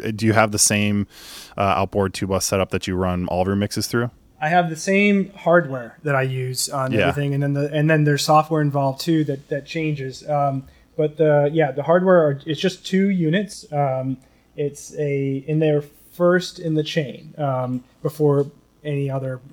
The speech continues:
Speaker 2: uh, plug-in processing. So the first one is a, uh, a box by a company called Louder Than Liftoff. It's called a Silver Bullet. Um,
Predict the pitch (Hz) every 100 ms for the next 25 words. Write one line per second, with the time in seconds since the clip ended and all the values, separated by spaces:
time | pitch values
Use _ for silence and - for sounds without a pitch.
0 | - 135 123 - 143 135 135 127 - -
1 | 135 131 131 147 135 127 _ _ _ 151
2 | - 202 196 175 170 165 151 151 139 151
3 | 143 143 135 - _ _ - 139 131 -
4 | 135 147 151 151 - - 143 139 165 156
5 | 151 143 127 135 139 147 143 131 147 151
6 | - 131 127 - - 135 131 - 135 127
7 | - 156 139 123 131 127 117 - _ _
8 | _ - 127 120 120 113